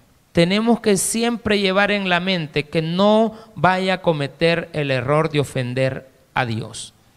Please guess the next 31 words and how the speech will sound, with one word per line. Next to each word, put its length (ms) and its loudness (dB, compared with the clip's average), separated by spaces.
No 200 4
vaya 480 2
a 160 -2
cometer 520 -2
el 120 -4
error 360 -2
en 100 -4
su 160 -6
vida 300 -2
de 80 0
ofender 840 2
a 100 -2
mi 160 -2
Señor 560 2
con 240 2
sacrificios 1300 -2
que 100 0
a 80 2
Él 180 -2
no 120 0
le 120 -2
agraden. 540 -4
En 160 -4
este 300 -2
caso 360 0
era 200 2
un 160 0
holocausto, 680 2
quemar 600 0
un 180 -4
animal, 520 0